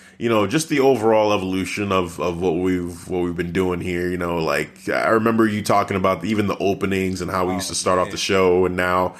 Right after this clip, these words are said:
Speaker 1: the way we start off the show has changed. Um, you know, so just i-, i-, in general, I think just continuing to trying to get better, you know, at, at putting together a quality show overall.
Speaker 2: The podcast.
Speaker 1: Um,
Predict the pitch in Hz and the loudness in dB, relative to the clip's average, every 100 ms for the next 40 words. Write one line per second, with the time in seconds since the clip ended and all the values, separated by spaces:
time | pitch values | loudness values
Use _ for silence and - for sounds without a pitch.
0 | - - 92 98 95 92 - 95 90 90 | -20 -6 2 4 4 2 0 2 0 -2
1 | - 95 90 85 - 95 92 87 87 - | 0 2 2 -2 -4 -2 0 -2 -8 -14
2 | - - - 82 85 82 78 71 - - | -20 -14 -2 2 4 4 0 -6 -12 -8
3 | 101 90 82 - 90 85 80 64 - 170 | -2 0 0 0 2 2 -2 -6 -8 -4
4 | 170 - 147 160 156 160 147 123 131 139 | -4 -4 -2 -2 0 2 2 2 2 4
5 | 131 117 - 123 113 - - - - 92 | 2 2 2 0 0 -6 -20 -20 -14 -4
6 | 107 - - 131 107 - 131 135 131 127 | -4 -4 -6 -2 -2 0 0 2 2 2
7 | 113 123 117 110 107 101 90 - 117 107 | 0 0 2 2 2 -2 -6 -4 -2 0
8 | 98 85 101 110 110 107 107 - 107 104 | -2 0 0 4 4 4 0 -4 -2 0
9 | 101 95 - 95 92 117 107 101 101 98 | 2 0 -4 -6 -2 0 2 2 0 2
10 | 98 92 107 98 98 92 - 104 95 95 | 2 0 2 2 2 -2 -2 0 4 4
11 | 98 87 90 95 95 95 101 - 107 135 | 2 2 2 4 4 2 -2 -4 -4 -4
12 | - 92 92 90 87 82 57 | -4 -2 -2 -2 -4 -8 -10